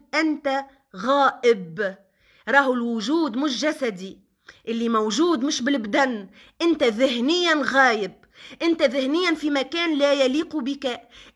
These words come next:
انت ذهنيا لو جت الدنيا دنيا، لو الدنيا دنيا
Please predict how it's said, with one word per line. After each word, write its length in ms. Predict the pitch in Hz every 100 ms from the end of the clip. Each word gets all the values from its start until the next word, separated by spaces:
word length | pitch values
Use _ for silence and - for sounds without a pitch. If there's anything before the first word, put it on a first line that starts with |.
| 370
انت 200 | 370 339
ذهنيا 580 | 220 262 269 349 349
لو 240 | 262 247 254
جت 340 | 220 349 -
الدنيا 460 | 240 185 349 320 240
دنيا، 540 | 220 392 370 247 190 - _
لو 300 | 220 330 403
الدنيا 460 | 349 214 403 440 381
دنيا 520 | 262 311 269 208 -